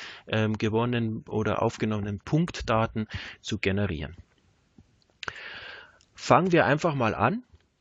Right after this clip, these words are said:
Ähm, und zwar würde ich gerne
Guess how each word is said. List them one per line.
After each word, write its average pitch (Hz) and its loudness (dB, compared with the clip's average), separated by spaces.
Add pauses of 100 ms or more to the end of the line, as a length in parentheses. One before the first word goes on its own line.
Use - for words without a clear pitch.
(540)
Ähm, 104 -12 (1160)
und 110 -10
zwar 151 -2 (180)
würde 135 0
ich - -6
gerne 143 4